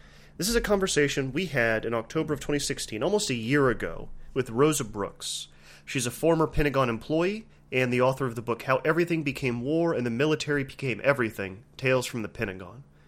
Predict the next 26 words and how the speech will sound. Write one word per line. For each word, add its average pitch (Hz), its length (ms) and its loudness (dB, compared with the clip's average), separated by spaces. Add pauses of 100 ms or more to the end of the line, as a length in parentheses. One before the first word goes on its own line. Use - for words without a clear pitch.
(500)
The 135 100 0
reason 220 260 2
we're 175 120 4
airing 135 320 6
this 117 220 0
is 113 200 -2
twofold. - 560 -4
First, - 500 -2
U 127 140 2
S 123 80 2
President 123 360 0
Donald 113 220 2
Trump 196 280 0
has 131 120 -4
backed 127 300 4
away 131 160 2
from 131 160 -4
his 113 120 -6
campaign 143 640 -4
promise 131 440 0
to 117 180 -8
end 165 160 0
the 147 120 -2
war 135 320 2
in 117 60 2
Afghanistan, 113 800 0